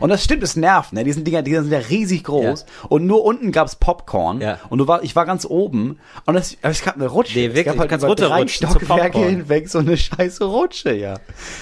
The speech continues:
Speaker 2: Geil.
Speaker 1: Das Problem
Speaker 2: Ja.
Speaker 1: war, dass die Rutsche, du konntest halt nur einmal einsteigen, ganz oben, und dann bist du aber nach ganz unten
Speaker 2: Klar.
Speaker 1: in das zweite Untergeschoss gerutscht und dann musstest du wieder hoch zum Popcorn laufen. Aber die Idee war an sich nicht schlecht.
Speaker 2: Ja, oder dass, dass, äh, mal,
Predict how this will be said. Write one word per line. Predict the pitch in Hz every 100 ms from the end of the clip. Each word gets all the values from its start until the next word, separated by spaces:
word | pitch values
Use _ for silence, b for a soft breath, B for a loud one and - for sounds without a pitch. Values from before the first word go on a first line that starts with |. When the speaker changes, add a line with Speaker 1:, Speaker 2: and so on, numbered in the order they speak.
| B B 117
Speaker 2:
Geil. | 123 160
Speaker 1:
Das | 160
Problem | - 151 127 127 180 262 208
Speaker 2:
Ja. |
Speaker 1:
war, | 98 85 98 180 220
dass | 123 123
die | 151
Rutsche, | 135 185 -
du | 117
konntest | 151 151
halt | 135
nur | 135
einmal | 139 139
einsteigen, | 131 180 - 98 90
ganz | 90 107 107
oben, | 131 156 117 107
und | 117
dann | 117
bist | 147 147
du |
aber | 127 120
nach | 120
ganz | 135 135
unten | - 165 175 185
Speaker 2:
Klar. | 80 120 113
Speaker 1:
in | 107
das | 110 - -
zweite | - - 147 135
Untergeschoss | 160 147 117 - 117
gerutscht | - 98 110 113
und | 110
dann | 127
musstest | 139 139 123
du | 139
wieder | 131
hoch | 151 147
zum | 147
Popcorn | - 165 156 147
laufen. | 113 110 107 117 B B B
Aber | 135 139
die | 131
Idee | 120 160 165
war | 113
an | 107
sich | 139 -
nicht | 139 -
schlecht. | 135
Speaker 2:
Ja, | 110 131 -
oder | 139 190 196
dass, | 190 170 -
dass, | - 127 151 156 -
äh, | 143
mal, | 139 147